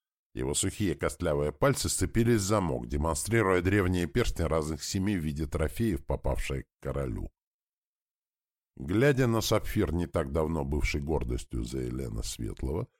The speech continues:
правителя павшего Фрета, Эйншард невольно нахмурился, но, поднимая глаза, проговорил:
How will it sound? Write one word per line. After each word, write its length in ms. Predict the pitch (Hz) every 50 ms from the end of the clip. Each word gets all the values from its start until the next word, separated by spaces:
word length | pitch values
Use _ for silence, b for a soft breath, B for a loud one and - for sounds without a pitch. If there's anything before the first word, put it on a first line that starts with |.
| _ _
правителя 540 | - - 80 80 73 69 - - 62 58 58
павшего 520 | - - 64 60 - - - 58 57 57
Фрета, 480 | - - - - - - - - 104 117 _ _ _ _ _ _ _ _ - - -
Эйншард 540 | 113 117 113 107 - - 147 156 147 -
невольно 380 | 147 131 113 110 120 123 120 120
нахмурился, 800 | 123 135 123 - - 95 80 76 73 73 71 - 78 78 76 b b b b -
но, 160 | 82 92 87
поднимая 580 | - - 101 87 92 110 107 101 101 101 95 82
глаза, 320 | 90 95 95 85 95 -
проговорил: 640 | - - 110 92 95 92 87 85 76 60 57 53 -